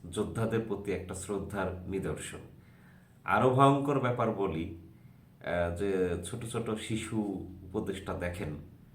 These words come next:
তারা নিত্য নৈমত্য, আহ, নিত্য নৈমিত্তিকভাবে আহ, দুবাই যাচ্ছেন এবং দুবাই কিন্তু,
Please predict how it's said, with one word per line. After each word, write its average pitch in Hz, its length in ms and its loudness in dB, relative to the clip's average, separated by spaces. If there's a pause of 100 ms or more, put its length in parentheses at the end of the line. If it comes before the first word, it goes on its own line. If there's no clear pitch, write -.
(220)
তারা 95 300 2
নিত্য 104 800 0
নৈমত্য, 98 840 -2 (800)
আহ, 85 80 -6
নিত্য 98 280 -4
নৈমিত্তিকভাবে 95 1120 -2 (600)
আহ, 82 340 -4
দুবাই 110 320 6
যাচ্ছেন 78 440 -4
এবং 90 300 -6
দুবাই 117 460 4
কিন্তু, 135 500 -2